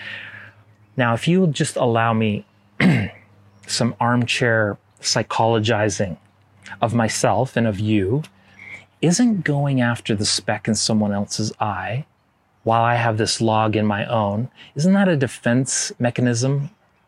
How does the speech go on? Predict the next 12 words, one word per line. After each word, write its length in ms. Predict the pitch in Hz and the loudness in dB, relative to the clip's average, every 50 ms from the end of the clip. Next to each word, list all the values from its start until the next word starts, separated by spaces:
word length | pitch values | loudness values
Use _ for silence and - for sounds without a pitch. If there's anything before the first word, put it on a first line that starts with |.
| _ - | _ -2
Like 200 | 123 123 - 123 | -2 0 0 2
a 40 | |
way 440 | 113 113 113 117 127 127 135 135 135 | 0 0 2 2 2 2 2 2 4
of 280 | 131 123 113 - - _ _ _ _ _ _ _ _ _ _ _ _ _ _ _ - | 2 2 0 -2 -8 _ _ _ _ _ _ _ _ _ _ _ _ _ _ _ -8
protecting 760 | - - 117 _ - - - 143 - _ - 127 131 131 | -6 -6 -6 _ -4 -4 -2 -2 -4 _ -4 -2 0 2
myself 580 | 127 123 123 120 - - - 123 117 127 123 - | 2 2 0 0 -2 0 0 0 0 0 -2 -4
from 200 | - 120 113 107 | -2 -2 -2 -2
pain, 600 | - - - 120 110 110 110 113 113 120 131 131 _ - - - - | -2 -4 -4 -2 -2 0 0 -2 -2 -4 -6 -8 _ -16 -20 -12 -4
what 180 | - - 143 - - | -2 -2 -2 0 0
I'm 380 | 127 123 120 117 113 113 107 - - - _ _ _ - | 0 2 2 2 2 0 -2 -4 -10 -20 _ _ _ -8
really 800 | 123 117 113 110 117 123 127 127 127 127 135 135 131 131 127 117 _ _ _ _ _ _ _ _ - | -6 -4 -2 0 2 2 2 4 4 4 4 4 2 2 0 -2 _ _ _ _ _ _ _ _ -4
like, 600 | 120 117 113 110 110 110 - - - - - | -2 0 2 2 2 0 -2 -4 -8 -20 -20